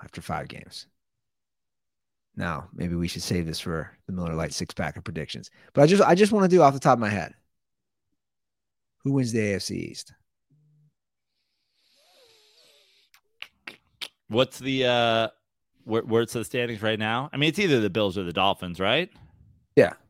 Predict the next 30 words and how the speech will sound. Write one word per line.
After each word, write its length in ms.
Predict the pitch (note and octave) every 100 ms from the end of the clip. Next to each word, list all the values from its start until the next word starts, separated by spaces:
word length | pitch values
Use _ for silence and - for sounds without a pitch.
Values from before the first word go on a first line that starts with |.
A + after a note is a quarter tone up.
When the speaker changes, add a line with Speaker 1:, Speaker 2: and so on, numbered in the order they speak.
| _ _ _ _ _
Speaker 2:
I 60 | A2+
don't 180 | B2 G#2+
think 160 | B2
the 80 | G#2
Je-, 180 | F2+ A#2+
I 120 | A2 A#2
just 220 | A#2+ -
think 160 | A#2+
the 100 | G#2+
Jets 340 | F2+ A#2 G#2 -
are 40 |
gonna 220 | G2+ F#2+ -
have 180 | G#2+ -
to 80 | -
struggle 460 | - A2+ G#2 E2+
so 480 | - - A2+ G2 E2+
hard 260 | F#2+ F2 E2
to 60 |
win 220 | E2+ E2
games. 500 | E2 E2+ D#2+ D2 - _ _ _ _ _ _ _
Speaker 1:
Dolphins 360 | D#3+ D#3+ F3+ E3+
are 60 |
four 260 | D3 C#3+ C#3
and 100 | B2
one. 220 | A#2+ A2+
Bills 240 | G#2 A#2 A2
are 40 |
three 220 | - G2+
and 100 | F2
two. 220 | - E2+